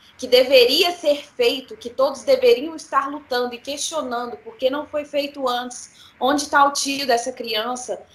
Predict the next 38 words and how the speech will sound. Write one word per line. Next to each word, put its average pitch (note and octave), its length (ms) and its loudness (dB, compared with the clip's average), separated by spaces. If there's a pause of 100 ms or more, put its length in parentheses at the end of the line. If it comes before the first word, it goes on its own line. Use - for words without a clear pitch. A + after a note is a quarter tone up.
(160)
por B3 140 0
que D4+ 120 0
que D4+ 80 -8
ele C#4+ 140 4
ainda C#4+ 260 0
não C#4 140 0
foi C#4 280 0
culpado, B3+ 680 2
por B3 100 -10
que C4 100 -10
que - 80 -14
ele C#4 100 -4
ainda C#4 140 -8
não C#4 140 -8
foi C#4+ 160 -12
encontrado, B3+ 800 -2
por - 80 -20
que C4+ 140 -10
que - 80 -20
todo F4+ 340 -2
mundo E4+ 220 -8
não D4+ 180 -4
tá C#4 140 0
divulgando C#4 580 -2
foto C4 340 -2
dele B3 260 0
em A#3+ 60 -10
rede B3 280 -8
social, - 640 -2 (420)
como A#3 240 -2
fazem G#3 400 0
todas D#4 380 -4
as A#3+ 180 -2
outras G3 380 -4
vezes, E3 420 -14 (100)
né? E4 300 -2 (260)
Um A#3+ 80 -14
cachorro C4 720 0